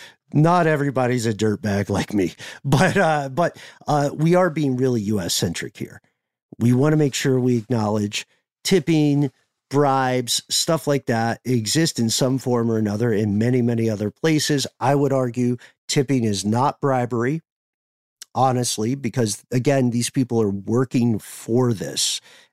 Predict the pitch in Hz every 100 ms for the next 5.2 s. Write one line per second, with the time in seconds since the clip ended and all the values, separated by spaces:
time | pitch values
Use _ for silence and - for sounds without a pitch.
0 | - 104 104 110 67 110 117 113 107 117
1 | 107 101 - - _ - 95 135 160 -
2 | 175 135 104 95 98 123 - 107 101 104
3 | 90 - - 196 208 151 120 120 - 104
4 | 101 - 135 120 120 - 110 113 - 123
5 | 110